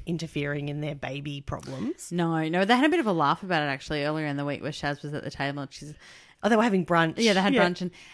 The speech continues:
Speaker 2: and, um, Kyle says, "Oh, why don't you stay out of it, Nan?"
Speaker 1: That's right.
Speaker 2: And Georgia had a ha ha. <laughs>
Speaker 1: Oh,
Speaker 2: Yeah, it was
Speaker 1: I
Speaker 2: nice.
Speaker 1: missed that moment.
Speaker 2: Yeah, she was like, "Oh, yeah, never gonna happen." <laughs>
Speaker 1: No, she doesn't learn. So, okay, then we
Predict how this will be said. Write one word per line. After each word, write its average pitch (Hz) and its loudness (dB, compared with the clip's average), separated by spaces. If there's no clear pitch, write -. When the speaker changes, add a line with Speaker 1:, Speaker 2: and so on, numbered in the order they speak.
Speaker 2:
and, 185 0
um, 170 0
Kyle 180 2
says, 160 -2
"Oh, 196 2
why 220 2
don't 262 2
you 214 -6
stay 180 2
out 165 4
of 220 0
it, - -2
Nan?" 143 0
Speaker 1:
That's - -8
right. 180 -2
Speaker 2:
And 202 4
Georgia 185 2
had 180 4
a 185 4
ha 415 0
ha. 330 0
<laughs> 302 6
Speaker 1:
Oh, 233 -10
Speaker 2:
Yeah, 180 -2
it 156 -6
was 147 -8
Speaker 1:
I 202 0
Speaker 2:
nice. 196 2
Speaker 1:
missed 277 -2
that 175 2
moment. 131 -6
Speaker 2:
Yeah, - -6
she - -8
was 240 -2
like, 247 2
"Oh, 269 6
yeah, 175 2
never 185 2
gonna 156 -2
happen." 139 -8
<laughs> - -4
Speaker 1:
No, 254 8
she - -2
doesn't 208 0
learn. 123 -6
So, 226 4
okay, 165 0
then 208 2
we 214 4